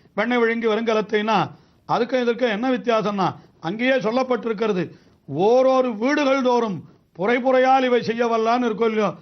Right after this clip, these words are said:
அதனால முதல்ல ஒரு கோபிகை தன் வீட்டிலே கண்ணன் செய்ததை சொன்னாள், இன்னொரு கோபிகை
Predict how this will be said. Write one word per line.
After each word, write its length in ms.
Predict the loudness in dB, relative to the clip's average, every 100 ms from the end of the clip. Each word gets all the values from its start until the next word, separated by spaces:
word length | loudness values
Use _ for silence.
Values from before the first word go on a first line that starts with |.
| -20 _
அதனால 560 | -2 0 2 2 0 -4 -14 _ _ -6
முதல்ல 440 | -2 0 2 2
ஒரு 180 | 0 2
கோபிகை 580 | 0 0 0 0 -2 -8 _ -4
தன் 220 | -2 0
வீட்டிலே 440 | 0 0 0 0
கண்ணன் 340 | 0 -2 -2 0
செய்ததை 400 | 0 0 0 0
சொன்னாள், 400 | -2 -2 -2 -2 -8 _ _
இன்னொரு 320 | -8 -2 0 0
கோபிகை 580 | 0 0 -2 -2 -4